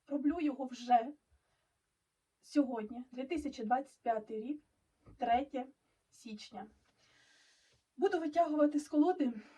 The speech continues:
помісячно по три карти, де буду дивитися загальний фон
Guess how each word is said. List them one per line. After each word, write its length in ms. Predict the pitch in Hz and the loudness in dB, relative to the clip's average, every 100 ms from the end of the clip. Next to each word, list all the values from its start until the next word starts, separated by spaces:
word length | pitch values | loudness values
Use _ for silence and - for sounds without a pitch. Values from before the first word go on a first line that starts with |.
| - - | -18 0
помісячно 680 | 277 254 247 294 311 330 349 _ - | 4 4 4 -2 0 -4 -4 _ -6
по 80 | |
три 180 | 262 302 | -4 -4
карти, 460 | 294 214 208 208 254 _ _ _ _ _ _ _ | 0 -2 -2 -10 -12 _ _ _ _ _ _ _
де 180 | 254 285 | -2 -2
буду 200 | 339 330 | -2 -4
дивитися 480 | 285 247 - - _ _ _ 302 | -4 -6 -8 -16 _ _ _ -2
загальний 500 | 320 311 339 262 220 | 0 2 2 0 -6
фон 340 | - 247 | -6 -6